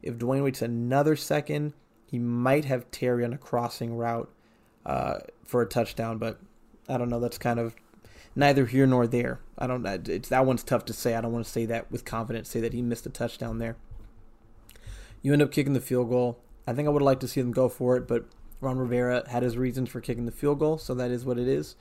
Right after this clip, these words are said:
And now at this point, it's twenty-seven to three in the fourth quarter. And, I mean, at this point, this is when you're kinda just evaluating the process, right? Because this is, this is, I guess, the definition of garbage time,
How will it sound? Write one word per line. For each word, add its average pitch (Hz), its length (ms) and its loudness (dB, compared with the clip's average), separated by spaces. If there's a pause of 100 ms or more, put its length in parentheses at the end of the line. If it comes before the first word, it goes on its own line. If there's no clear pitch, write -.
(580)
And 135 160 4
now 143 200 4
at 147 120 0
this 147 180 0
point, 131 380 -2
it's 131 180 -4
twenty-seven 120 880 -2
to 113 640 -6 (220)
three 113 360 -4
in 113 60 -4
the 113 80 -6
fourth 123 340 -2
quarter. 120 400 2
And, 117 360 -4 (800)
I 139 80 4
mean, 127 320 6 (320)
at 139 140 0
this 160 160 2
point, 139 240 0
this 131 180 -2
is 135 100 2
when 120 380 0 (220)
you're 120 180 -4
kinda 131 280 -2
just 117 220 -8
evaluating 113 680 -4
the 113 60 -10
process, 120 580 -4
right? 123 200 -6
Because 131 420 -4 (920)
this 143 320 0
is, 127 140 2 (100)
this 139 240 -2
is, 127 120 2
I 120 80 2
guess, 120 180 2
the 123 100 -4
definition 120 480 -4
of 117 120 -8
garbage 120 360 -4
time, 120 360 -4